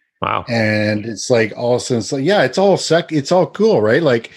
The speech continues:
Speaker 1: Yeah.
Speaker 2: everybody's, "Wow, you, how are you doing all that?" And, but yeah,
Speaker 1: Right.
Speaker 2: t-, you know, midway, you know,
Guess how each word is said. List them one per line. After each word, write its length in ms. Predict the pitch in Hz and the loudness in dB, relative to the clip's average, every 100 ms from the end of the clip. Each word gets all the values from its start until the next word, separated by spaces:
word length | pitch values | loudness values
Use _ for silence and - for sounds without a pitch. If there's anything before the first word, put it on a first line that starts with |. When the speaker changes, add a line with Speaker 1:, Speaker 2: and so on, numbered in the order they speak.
| - - - | -20 -6 2
Speaker 1:
Yeah. 60 | |
Speaker 2:
everybody's, 320 | 180 175 120 | 4 4 0
"Wow, 480 | 131 - 214 196 170 | -4 -8 -6 -4 -2
you, 280 | 156 156 - - | 0 0 -2 -6
how 180 | 131 220 | -2 0
are 60 | |
you 140 | 226 185 | 0 2
doing 240 | 226 233 | 2 2
all 180 | 220 196 | 4 4
that?" 220 | 175 160 | 4 4
And, 200 | 147 127 - - - _ | 2 0 -4 -20 -20 _
but 80 | 127 | 2
yeah, 100 | 180 | 2
Speaker 1:
Right. 140 | 175 | 0
Speaker 2:
t-, 80 | - - _ | -6 -20 _
you 140 | 135 | 0
know, 260 | 131 151 160 - | 2 2 -2 -4
midway, 580 | 135 147 165 160 170 165 | 0 2 2 2 4 4
you 160 | 156 | 4
know, 380 | 139 147 147 151 | 4 2 0 -4